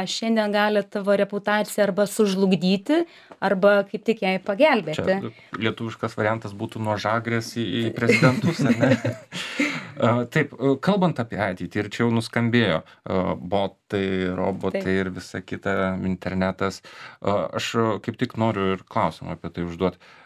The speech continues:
Speaker 2: Kokie technologiniai sprendimai, mm,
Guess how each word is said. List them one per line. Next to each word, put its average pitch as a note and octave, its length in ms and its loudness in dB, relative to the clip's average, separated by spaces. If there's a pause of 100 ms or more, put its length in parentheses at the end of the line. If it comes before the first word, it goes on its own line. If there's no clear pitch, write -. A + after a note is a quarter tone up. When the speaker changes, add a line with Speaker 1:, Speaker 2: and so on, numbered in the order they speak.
(120)
Speaker 2:
Kokie D3+ 280 -2
technologiniai G2 840 0
sprendimai, F2 840 -2 (140)
mm, E2 880 -4